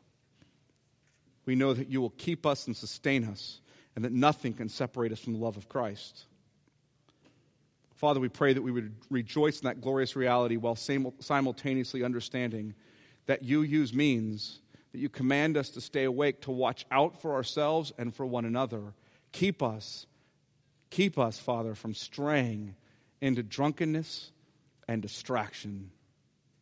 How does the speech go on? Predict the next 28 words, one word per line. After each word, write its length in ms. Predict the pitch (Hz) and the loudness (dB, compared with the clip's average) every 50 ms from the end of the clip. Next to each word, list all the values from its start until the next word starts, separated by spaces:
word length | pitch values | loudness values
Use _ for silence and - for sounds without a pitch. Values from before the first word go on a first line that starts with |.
| _ _ _ _ _ _ _ _ _ - | _ _ _ _ _ _ _ _ _ -6
in 140 | 110 110 | -4 -4
this 180 | 110 101 - - | -4 -4 -6 -10
life. 420 | 101 95 101 101 - - - - _ _ _ _ _ _ _ _ _ _ _ _ _ _ _ _ _ _ _ _ _ _ _ _ _ _ _ _ _ _ _ - | -10 -10 -12 -16 -18 -20 -20 -20 _ _ _ _ _ _ _ _ _ _ _ _ _ _ _ _ _ _ _ _ _ _ _ _ _ _ _ _ _ _ _ -4
Help 280 | - 151 160 156 - | 0 0 0 0 -2
us 140 | 120 107 - | -6 -8 -10
to 100 | - 101 | -12 -14
focus 460 | - - 123 120 - - 120 - - | -8 -4 -4 -4 -4 -4 -10 -8 -6
on 140 | 113 110 104 | -6 -6 -6
your 80 | 98 98 | -6 -6
Son 480 | - - 143 139 131 110 104 104 98 - _ _ _ _ _ _ _ _ _ _ _ _ _ _ _ _ _ _ _ _ _ - | -6 -4 -2 -2 -2 -2 -4 -6 -8 -12 _ _ _ _ _ _ _ _ _ _ _ _ _ _ _ _ _ _ _ _ _ -12
and 100 | 104 101 | -8 -8
have 120 | 113 95 | -8 -6
great 220 | - 120 110 - - | -4 -4 -6 -6 -4
joy 300 | - 135 131 131 131 127 | 0 2 2 4 4 2
in 80 | 117 | 0
him 400 | 110 113 107 104 101 98 92 90 - _ _ _ _ _ _ _ _ _ _ _ _ _ _ _ _ - | -2 -2 -4 -4 -4 -6 -8 -10 -16 _ _ _ _ _ _ _ _ _ _ _ _ _ _ _ _ -10
and 100 | - 107 | -6 -6
the 60 | 110 107 | -6 -6
kingdom 500 | - - 143 135 131 117 117 110 107 101 | -4 0 2 2 4 4 2 0 -2 -4
that 140 | 110 110 | -4 -4
we 100 | 120 120 | -2 -2
will 120 | 120 113 110 | -2 -2 -4
share 320 | - - - 131 127 123 | -6 -2 0 0 2 2
with 180 | 110 101 98 - | 0 -2 -6 -8
him 180 | 104 95 101 | -10 -10 -10
forever 440 | - - 107 104 110 110 101 110 113 | -8 -6 -2 0 0 0 0 -2 -4
and 100 | 101 98 | -4 -6
ever. 240 | 95 98 95 98 | -8 -8 -10 -12